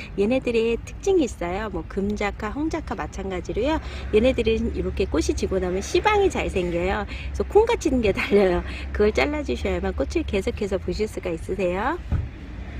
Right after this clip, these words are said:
금작화도 들어왔습니다. 금작화도 키가 너무 큰 거 있죠. 택배는 어려워요. 이렇게 금 색깔이 아주 너무 예쁘죠. 그래서 금작화예요. 아주 예뻐요. 새 같아, 새 같지 않나요? 예.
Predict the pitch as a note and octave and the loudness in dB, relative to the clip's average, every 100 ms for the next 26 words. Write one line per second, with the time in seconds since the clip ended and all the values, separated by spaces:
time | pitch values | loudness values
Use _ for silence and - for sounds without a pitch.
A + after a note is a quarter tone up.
0 | - - - - - B3+ C#4+ D4+ C#4+ B3+ | -12 -12 -16 -6 0 2 2 0 0 -2
1 | B3 F#3+ G3 G3+ F#3+ F#3 F3+ F#3+ G3+ A3+ | -2 0 0 -2 -2 -2 -2 -2 -2 -2
2 | A3+ A3+ - F#3 A#3 A#3 F3+ - - - | -2 -4 -4 -4 -2 -2 -2 -6 -6 -2
3 | C4+ G3+ F3 G3 A3+ A3+ A3 F#3+ D#3+ - | -2 0 0 0 0 -4 -4 -4 -4 -6
4 | E3 - C4+ C4 B3 E3 D#3 E3+ E3 F#3 | -8 -2 -2 0 -2 -4 -4 -4 -4 -6
5 | G3+ - - - F#3+ F#3 F3+ F3 F3 - | -6 -10 -18 -4 -4 -2 0 0 0 -2
6 | G3 G3+ A3 E3+ E3+ D#3 G3 F3+ G3 - | -4 -2 -4 -4 -4 -6 -6 -6 -8 -2
7 | D4+ C#4+ E3+ F3+ E3+ D#3 - D#3+ D#3+ - | 2 4 4 -2 -6 -6 -6 -10 -10 -8
8 | F#3+ F#3+ F#3 E3+ D#3+ E3+ A#3 G#3 F3 G3 | -4 -2 -4 -6 -12 -8 -6 -2 0 0
9 | F#3 D#3 D#3 D3+ D#3 E3 F3 D3+ - D#3+ | -2 -6 -10 -12 -10 -8 -8 -8 -10 -12
10 | D3+ - C#4 C#4 - G#3 G3+ F3+ C#4+ D#4 | -10 -4 -2 -2 -4 -8 -8 -4 -2 -2
11 | - A#3 D#3 D#3+ E3 A#3+ B3 - - D#3 | -4 -6 -6 -8 -8 -8 -10 -12 -10 -10
12 | E3 | -12